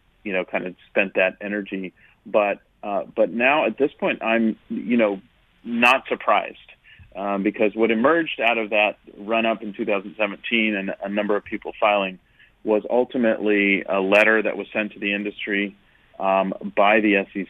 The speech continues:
C that enumerated their concerns around a Bitcoin E T F. And if you look at that letter, um, a lot of those concerns have been mitigated through the development of the ecosystem, greater liquidity,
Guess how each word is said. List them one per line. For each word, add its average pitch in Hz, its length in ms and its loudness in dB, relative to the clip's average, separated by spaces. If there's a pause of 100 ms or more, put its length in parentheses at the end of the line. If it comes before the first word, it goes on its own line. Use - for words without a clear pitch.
C 95 300 -4
that 92 220 0
enumerated 98 640 2
their 92 160 -4
concerns 117 520 -4
around 98 260 0
a - 20 -6
Bitcoin 92 420 -6
E 90 60 -12
T - 160 -4
F. 92 140 0 (420)
And 104 120 2
if 104 140 -2
you 113 160 0
look 117 260 0
at 131 120 -4
that 101 240 2
letter, 104 480 0 (420)
um, 101 480 0 (260)
a 123 80 0
lot 143 340 4
of 185 100 2
those 156 220 2
concerns 131 460 -4
have 123 80 -6
been 110 200 -2
mitigated 120 560 0
through 113 200 -6
the 98 40 -8
development 101 500 0
of 95 100 -10
the 101 200 -6
ecosystem, 101 800 -2
greater 101 300 0
liquidity, 127 720 0